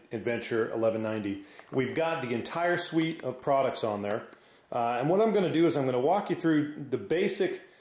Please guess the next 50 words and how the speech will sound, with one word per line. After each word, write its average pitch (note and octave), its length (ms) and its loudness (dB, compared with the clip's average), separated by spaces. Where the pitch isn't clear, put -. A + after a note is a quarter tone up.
layout C3+ 480 2
of A#2 80 -2
the A#2 80 2
wiring A2+ 560 0
so, A2 520 2
uh, - 20 4
you A2+ 160 0
have D#3 120 2
a D#3+ 60 0
better B2+ 320 0
idea A2+ 300 2
of A2 80 -8
kinda B2+ 180 -4
how A#2+ 160 0
all A#2 80 4
this A#2 160 -2
stuff - 300 -4
works. A2+ 320 0
Now, A2+ 160 -4
what F3 160 4
I've F3 200 2
done C#3+ 420 0
is C3 160 -2
I've B2 220 -2
popped F#3+ 340 -2
the C3+ 60 -4
side F3 380 -2
pod G#2 200 -2
off G2+ 280 -2
here, G#2+ 220 -4
and A2+ 180 -6
I A#2 60 -2
found D3+ 280 -2
a A2+ 40 2
really D#3 540 2
nice B2+ 320 -2
area, A2 420 0
uh, A2+ 180 -2
for C3+ 180 -4
all C#3 160 2
this B2+ 160 2
stuff - 260 -2
to A#2 100 -2
live, A2 420 0
uh, G#2+ 200 -4
right G#2+ 220 0
in G#2+ 120 -2
here. G#2 400 -2
Um, G#2+ 320 -4
normally, F#3+ 680 2